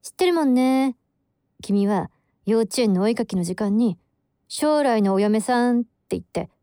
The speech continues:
私のこと描いてたもんね。君が子供の頃くれた折り紙の指輪、まだ机の引き出しにしまってるんだよ。ふん。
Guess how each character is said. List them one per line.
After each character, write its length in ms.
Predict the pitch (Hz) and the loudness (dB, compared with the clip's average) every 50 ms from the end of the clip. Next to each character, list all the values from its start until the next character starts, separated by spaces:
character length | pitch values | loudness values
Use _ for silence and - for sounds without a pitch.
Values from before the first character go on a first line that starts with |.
| _ _ _ _ _ _ _ - | _ _ _ _ _ _ _ -6
私 420 | 196 196 - 220 214 - - 208 | -6 -4 -2 -4 -6 -4 -4 -4
の 80 | 208 208 | -4 -2
こ 120 | - 196 | -4 -6
と 100 | - - | -8 -10
描 160 | - - 156 | -10 -10 -10
い 60 | 175 | -10
て 80 | - - | -12 -14
た 100 | - - | -12 -8
も 140 | 170 165 165 | -6 -2 0
ん 40 | 175 | 0
ね。 220 | 196 208 180 - _ _ _ _ _ _ _ _ _ _ _ _ _ _ _ _ _ _ _ _ _ _ _ _ _ _ _ _ _ _ _ _ _ _ _ _ _ | 0 -2 -2 -6 _ _ _ _ _ _ _ _ _ _ _ _ _ _ _ _ _ _ _ _ _ _ _ _ _ _ _ _ _ _ _ _ _ _ _ _ _
君 260 | - - 202 202 196 | -6 -2 -2 0 0
が 120 | 196 196 | 0 -2
子 160 | 190 - 208 185 | -2 -4 -4 -2
供 200 | 202 202 208 208 | 0 0 0 0
の 120 | 202 196 | 0 -2
頃 260 | 196 - 208 185 170 | -4 -6 -6 -6 -6
く 160 | - - - | -6 -4 -4
れ 80 | 196 180 | -4 -4
た 180 | 175 185 175 170 | -2 -4 -4 -2
折 140 | 185 196 | -2 -2
り 40 | 226 220 | -2 0
紙 160 | 202 185 170 | 0 -2 -2
の 80 | 165 | -2
指 260 | 160 156 180 170 180 175 | -2 -4 -4 -4 -4 -4
輪、 220 | 202 - - - _ _ _ _ _ _ _ _ _ _ _ _ _ _ _ _ _ _ _ | -4 -6 -8 -12 _ _ _ _ _ _ _ _ _ _ _ _ _ _ _ _ _ _ _
ま 160 | 285 339 370 | -2 0 2
だ 180 | 330 277 214 185 | 2 0 -2 -2
机 300 | - - - - 320 311 | -6 -8 -6 -4 -2 -2
の 80 | 311 302 | -2 -4
引 80 | - | -4
き 100 | - 311 | -4 -4
出 80 | 254 302 | -4 -4
し 140 | - - 285 | -4 -4 -4
に 80 | 285 | -4
し 120 | - - 262 | -4 -2 -2
ま 100 | 262 262 | -4 -4
っ 20 | |
て 160 | - - 302 | -4 -4 -2
る 80 | 269 247 | 0 0
ん 40 | 220 | 0
だ 100 | 170 139 | 0 -2
よ。 180 | 170 240 339 - - _ _ _ _ _ _ _ _ _ _ _ _ _ _ _ _ _ _ _ _ _ _ _ _ _ _ _ _ _ _ _ _ _ _ _ _ _ _ _ _ _ _ _ _ _ _ _ _ _ _ _ _ _ _ _ _ _ _ _ _ _ _ _ _ _ _ _ _ _ _ _ _ _ _ _ _ _ _ _ | -4 -4 -6 -6 -12 _ _ _ _ _ _ _ _ _ _ _ _ _ _ _ _ _ _ _ _ _ _ _ _ _ _ _ _ _ _ _ _ _ _ _ _ _ _ _ _ _ _ _ _ _ _ _ _ _ _ _ _ _ _ _ _ _ _ _ _ _ _ _ _ _ _ _ _ _ _ _ _ _ _ _ _ _ _ _
ふ 80 | - 208 | -6 -4
ん。 840 | 202 190 190 196 240 240 277 262 262 233 233 220 208 208 214 233 | -2 -2 0 0 0 0 0 0 0 0 0 -2 -4 -6 -8 -10